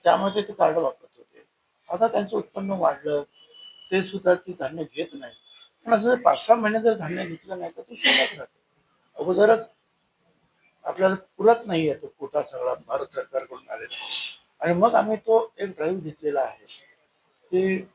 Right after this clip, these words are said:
जे लोक घेत नाही पाच सहा महिने धान्य, ती कार्ड जे आहेत रद्द करावे आणि ज्या लोकांना आवश्यकता खरोखर आहे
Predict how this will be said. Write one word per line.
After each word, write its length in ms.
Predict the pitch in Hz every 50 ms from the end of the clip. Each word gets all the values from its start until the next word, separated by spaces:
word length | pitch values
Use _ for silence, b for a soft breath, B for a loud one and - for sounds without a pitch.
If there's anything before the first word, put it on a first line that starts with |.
| _ _ _ _ _ _ _ _ _ _ _ _ _ _ - - - -
जे 240 | - 160 180 208 226
लोक 180 | 247 262 269 226 190 - -
घेत 160 | - 196 196 - -
नाही 140 | 185 170 160
पाच 300 | - - 156 139 - -
सहा 120 | 170 165
महिने 400 | 160 156 143 - - - 143 139
धान्य, 480 | 131 - - - - 156 175 175 160 143 120 113 - - - _ _ _ _ _ _ _ _ _ _ _ _ _
ती 200 | 202 202 214 220
कार्ड 400 | 208 - _ 143 165 170 175 175 165 165 170
जे 80 | 165
आहेत 280 | 147 135 127 - 165 185 - _ _ _ _ _ _ _ _ _ _ - - -
रद्द 220 | 127 - - 170
करावे 420 | 175 170 214 220 233 240 254 269 277 - _ _ _ _ _ _ _ _ _ - - - - -
आणि 300 | - 175 208 233 214 202 202 - - - - _ _ -
ज्या 180 | 175 180 208 247
लोकांना 420 | 240 220 208 202 233 233 233 - - -
आवश्यकता 640 | 180 190 226 262 247 - 269 262 - _ - 226
खरोखर 440 | - - 190 185 175 165 180 175 147
आहे 260 | 135 131 - - -